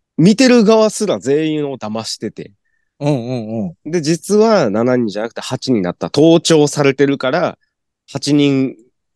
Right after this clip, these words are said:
Speaker 1: 編成だっていうことを今までずっと黙ってたっていうので、で、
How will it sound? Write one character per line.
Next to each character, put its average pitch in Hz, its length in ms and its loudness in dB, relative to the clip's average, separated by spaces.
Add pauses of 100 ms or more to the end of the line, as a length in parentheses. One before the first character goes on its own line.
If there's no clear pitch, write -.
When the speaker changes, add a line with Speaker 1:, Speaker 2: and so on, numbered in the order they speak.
(240)
Speaker 1:
編 139 260 2
成 98 220 -4
だ 87 100 -6
っ - 60 -14
て 107 100 -12
い 107 60 -4
う 117 60 -4
こ 117 120 -6
と 104 120 -4
を 107 100 0 (420)
今 139 240 2
ま 151 100 4
で 110 100 -2
ず 135 140 0
っ 139 40 -4
と 147 180 -4
黙 120 240 -2
っ 117 60 -8 (160)
て 131 120 -4
た 87 120 -6
っ - 40 -14 (180)
て 101 80 -6
い 107 100 -2
う 135 280 0
の 98 160 -4
で、 120 260 -2 (840)
で、 180 380 -2